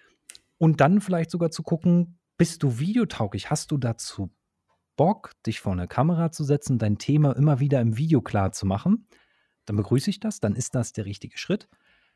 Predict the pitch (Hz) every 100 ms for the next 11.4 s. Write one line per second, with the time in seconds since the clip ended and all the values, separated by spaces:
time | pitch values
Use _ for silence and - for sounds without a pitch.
0 | _ _ 120 117 139 156 151 143 127 147
1 | 170 175 165 - 143 139 180 196 143 104
2 | 101 - 117 107 101 110 95 78 _ _
3 | _ _ - 120 98 117 139 - 131 113
4 | 90 110 170 214 156 117 113 113 - _
5 | _ _ _ - 135 - 101 90 117 156
6 | 175 208 - 135 123 127 127 - 139 -
7 | 147 151 151 - 156 143 120 127 135 -
8 | _ _ _ _ _ _ - 110 - 110
9 | 104 95 92 90 87 - 101 110 147 190
10 | 220 _ _ _ _ _ _ _ - 113
11 | 110 110 -